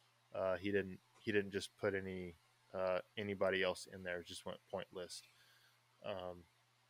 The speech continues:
so that's, uh, that's how they, they've done it in the past. I assume that's how they will do it for this one. Um, for, for the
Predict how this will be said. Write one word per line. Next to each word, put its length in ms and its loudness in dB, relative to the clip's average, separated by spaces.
so 260 6
that's, 360 8
uh, 280 6
that's 180 12
how 140 12
they, 120 12
they've 160 12
done 180 12
it 40 12
in 60 6
the 80 2
past. 480 10
I 80 4
assume 420 6
that's 280 10
how 120 8
they 120 10
will 100 8
do 260 6
it 140 6
for 160 2
this 240 6
one. 380 2
Um, 400 6
for, 280 8
for 280 4
the 720 8